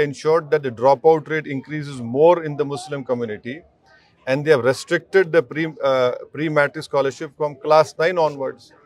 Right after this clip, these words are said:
when the empirical data say that the, uh, dropout rate starts from class four, fifth and sixth.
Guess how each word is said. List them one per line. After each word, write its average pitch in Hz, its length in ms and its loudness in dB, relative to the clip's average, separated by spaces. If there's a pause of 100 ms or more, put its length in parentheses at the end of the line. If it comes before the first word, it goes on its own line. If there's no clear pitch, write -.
(320)
when 135 120 -6
the 139 80 -2
empirical 175 500 2
data 170 300 2
say 170 180 -6
that 170 200 0
the, 170 80 2
uh, 123 400 -10
dropout 151 500 4
rate 170 140 -4
starts 165 320 0
from 165 160 -2
class 160 400 0
four, 160 340 0
fifth 156 340 -12
and 160 140 -4
sixth. - 400 -6